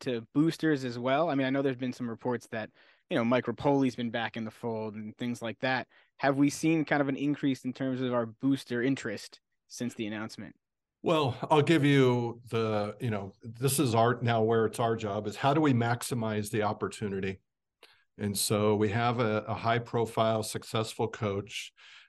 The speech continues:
Speaker 2: And so how do we as a athletic department and a university make the most of this? And so in this, you mentioned it at the press conference. So what did we do? We went and made sure that it was a big show,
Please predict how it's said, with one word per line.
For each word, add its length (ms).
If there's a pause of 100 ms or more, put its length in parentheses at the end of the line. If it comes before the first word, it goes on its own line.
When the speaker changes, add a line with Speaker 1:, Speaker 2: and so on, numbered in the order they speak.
(140)
Speaker 2:
And 280
so 300
how 260
do 80
we 280
as 180
a 300
athletic 420
department 640 (420)
and 140
a 100
university 840 (100)
make 300
the 80
most 400
of 120
this? 340 (420)
And 540
so 440
in 220
this, 360 (540)
you 140
mentioned 380
it 100
at 100
the 80
press 300
conference. 500
So 200
what 200
did 140
we 120
do? 280
We 120
went 220
and 80
made 220
sure 480
that 120
it 80
was 360
a 160
big 400
show, 560